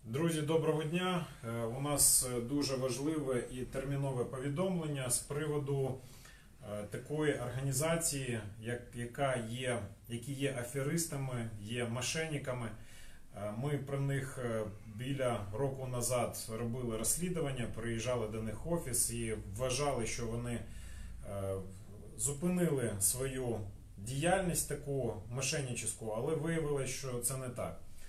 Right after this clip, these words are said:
Є така організація, яка прикривається, це компанія, е, яка прикривається ім'ям нашої організації. Вони називаються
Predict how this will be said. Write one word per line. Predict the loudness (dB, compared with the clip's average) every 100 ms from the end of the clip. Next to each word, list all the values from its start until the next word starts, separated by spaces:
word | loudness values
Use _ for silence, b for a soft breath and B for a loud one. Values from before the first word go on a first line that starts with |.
| B B B
Є | -2 0
така | 2 4 6
організація, | 6 2 2 2 4 2
яка | 0
прикривається, | -2 -2 0 2 4 4 4 2 -2 -8 -14 -16 -16 -16 -18 -18 -6
це | -4 -2
компанія, | -4 0 0 2 0 -2 -4 -6
е, | -2 0 0 0 -4 -10
яка | -8 -4 -2
прикривається | -2 -2 -2 0 4 4 2 0
ім'ям | 0 2 2 2
нашої | 0 0 0 0
організації. | 0 0 2 2 2 0 -2 B B B -6
Вони | 0 2 4
називаються | 4 2 4 4 6 2 2